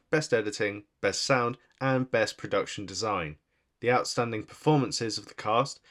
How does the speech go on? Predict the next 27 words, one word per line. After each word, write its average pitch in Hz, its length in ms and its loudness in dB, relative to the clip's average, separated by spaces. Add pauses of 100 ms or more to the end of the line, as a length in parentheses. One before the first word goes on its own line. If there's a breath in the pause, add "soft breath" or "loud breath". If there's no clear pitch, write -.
(180 soft breath)
led 90 160 -4
by 87 140 -2
rising 98 420 -2
star 95 500 0
Anton 107 460 -6
Lesser, 117 440 0 (280 soft breath)
were - 80 -12
also 143 320 0
recognised, 107 640 0
with 95 140 -4
Lesser 113 460 2
taking 101 360 -4
home 104 200 -8
the 117 100 -4
award 117 320 0
for 117 100 -8
Best 95 340 -2
Actor. 101 500 -6 (500)
In 120 100 0
addition 104 380 -2
to - 80 -4
All 107 160 -4
Quiet 104 340 0
on 92 120 -6
the 98 60 -6
Western 95 380 -4
Front, 131 320 0